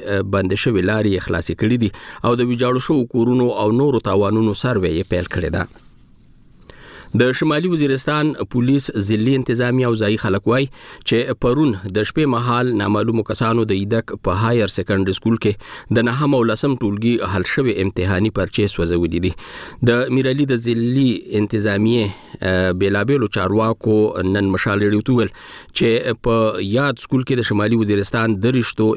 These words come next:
امتحاني مرکزونو حل شوي پرچې جمع شوي وي چې نامعلومو کسانو ورته اور اچولی او په تیښته بریالي شوي دي. پولیسو د نامعلومو کسانو ضد مقدمه درج کړې او پلټنې پیل کړې دي. د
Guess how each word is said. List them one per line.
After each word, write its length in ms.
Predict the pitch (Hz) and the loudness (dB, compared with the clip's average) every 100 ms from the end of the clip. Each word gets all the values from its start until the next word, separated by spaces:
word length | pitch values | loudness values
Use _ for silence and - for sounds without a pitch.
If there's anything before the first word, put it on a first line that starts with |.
| 101 | 0
امتحاني 500 | 98 95 95 98 117 101 | 0 0 2 2 2 0
مرکزونو 440 | - 98 110 107 | 0 0 2 2
حل 80 | 101 87 | 0 0
شوي 160 | 147 107 | 0 0
پرچې 480 | 85 87 - 101 92 | 0 -2 0 0 0
جمع 180 | 82 - | -2 0
شوي 160 | 123 127 | 2 2
وي 100 | 123 | 0
چې 500 | - - - - 123 | -4 -16 -12 -4 0
نامعلومو 460 | 123 123 147 143 113 | 0 0 2 0 -2
کسانو 340 | 104 117 117 113 | -2 0 2 0
ورته 260 | 113 113 101 98 120 | 0 -2 -2 0 2
اور 220 | 113 98 92 | 2 0 -4
اچولی 420 | 87 87 110 127 127 | -2 0 2 2 0
او 180 | 110 | -2
په 120 | 117 123 | -2 0
تیښته 420 | 123 113 113 101 | 0 -2 0 0
بریالي 340 | 92 87 92 - | 2 0 0 0
شوي 220 | 85 87 | 0 0
دي. 40 | 92 - - - | -2 -4 -18 -6
پولیسو 400 | - 131 131 131 131 | 0 0 0 0 0
د 180 | 113 110 | 0 0
نامعلومو 420 | 113 117 147 117 | 2 2 2 0
کسانو 340 | 104 117 113 104 90 | -2 0 2 0 0
ضد 280 | 90 117 101 | 0 0 0
مقدمه 460 | 95 - 92 95 | -2 -2 0 0
درج 280 | 117 131 131 | 2 0 0
کړې 180 | - 135 | 0 0
او 80 | 127 | 2
پلټنې 520 | 104 110 113 104 87 | 0 0 0 0 0
پیل 160 | 92 90 - | 0 0 0
کړې 160 | 92 90 | 0 0
دي. 80 | 92 - - - - 104 | -2 -4 -20 -6 0 0
د 180 | 101 | 0